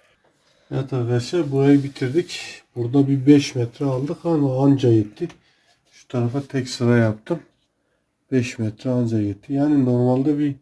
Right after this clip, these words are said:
yedi sekiz metre gidiyor çifti vurduğunuz zaman. Bir kanatla dışına. Şu an çok güzel oldu. On numara oldu. Orijinalliğini de bozmadık.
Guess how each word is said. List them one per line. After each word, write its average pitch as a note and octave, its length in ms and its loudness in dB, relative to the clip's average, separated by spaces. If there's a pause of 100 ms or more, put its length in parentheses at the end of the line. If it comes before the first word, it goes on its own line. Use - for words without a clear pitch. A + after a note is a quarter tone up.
(440)
yedi A#2+ 120 -10
sekiz - 300 -6
metre C#3 360 -4
gidiyor A2+ 300 -2
çifti - 380 -14
vurduğunuz G#2 480 -6
zaman. C#3+ 300 -4 (880)
Bir A2+ 120 -14
kanatla G2+ 840 -10
dışına. C3 440 -10 (760)
Şu - 200 -8
an C#3 100 2
çok C#3 320 -2
güzel B2 220 2
oldu. C#3+ 500 2
On D3 80 6
numara A2+ 340 2
oldu. G#2 380 2
Orijinalliğini A2+ 640 0
de A#2 140 2
bozmadık. G#2+ 440 -2